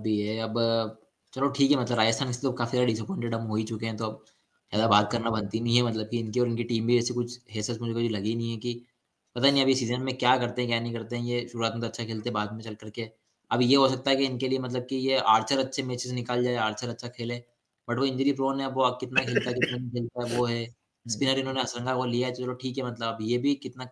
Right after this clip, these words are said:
Speaker 1: खेलते, करते हैं, क्या है? तो वही चीज़,
Speaker 2: हुँ।
Speaker 1: मतलब इनके पास में भी अब बोलेंगे, चलो ठीक है, मतलब opening position ठीक है इनके पास में, बीच में कौन खेलेगा? मतलब बीच में नीतीश राणा ही खेलेंगे या ध्रुव जुरैल खेलेंगे, but finish कौन करेगा? हेटी के ऊपर आप इतना भरोसा जताओगे और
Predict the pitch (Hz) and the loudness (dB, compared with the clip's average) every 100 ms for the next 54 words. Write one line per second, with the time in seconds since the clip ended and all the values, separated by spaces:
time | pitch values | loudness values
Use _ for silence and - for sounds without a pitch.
0 | _ 117 107 120 120 113 - 117 107 107 | _ -8 -6 -4 -6 -6 -8 -10 -8 -8
1 | 110 113 - _ _ _ _ - 123 135 | -8 -12 -18 _ _ _ _ -8 0 0
2 | 127 127 135 151 139 131 143 143 143 147 | 2 0 0 0 0 0 0 0 2 -2
3 | 143 131 131 135 135 135 135 135 127 120 | -2 -2 -2 0 -2 -4 -4 -4 -4 -2
4 | 117 110 135 143 139 123 135 135 139 147 | -4 -2 -4 -4 -4 -4 -4 -2 -2 -2
5 | 123 120 - 143 - _ _ _ _ 123 | -4 -8 -8 -16 -20 _ _ _ _ 2
6 | 135 160 151 151 127 110 110 110 113 117 | 2 2 0 0 -2 -4 -6 -6 -4 -2
7 | 123 120 135 127 131 - 117 131 127 123 | -4 -2 -2 -2 -10 -6 -4 -4 -4 -4
8 | 127 135 135 113 127 127 123 117 113 113 | -2 0 -2 0 0 0 -4 -8 -8 -10
9 | - _ _ - 131 131 131 147 151 139 | -14 _ _ -4 0 0 2 0 0 -2
10 | 113 110 107 110 127 135 127 131 127 139 | 0 0 -2 -2 2 0 2 0 0 -2
11 | 123 110 110 - 107 113 - - - _ | -4 -4 -8 -8 -10 -12 -16 -20 -20 _
12 | _ _ - 113 117 | _ _ -4 0 0